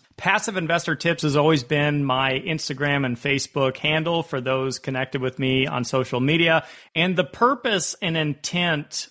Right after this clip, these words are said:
of this series is to paint the philosophy and the mindset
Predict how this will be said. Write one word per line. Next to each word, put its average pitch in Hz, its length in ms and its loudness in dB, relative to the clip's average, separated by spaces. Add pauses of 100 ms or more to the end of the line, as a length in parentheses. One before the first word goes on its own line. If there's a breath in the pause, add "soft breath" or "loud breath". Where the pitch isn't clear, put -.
of 131 260 0
this 160 280 2
series 151 680 2
is 143 260 -4
to 147 200 -2
paint 214 560 -2 (260 loud breath)
the 160 320 2
philosophy 165 1120 0
and 139 300 -2
the 127 60 -2
mindset 147 1000 0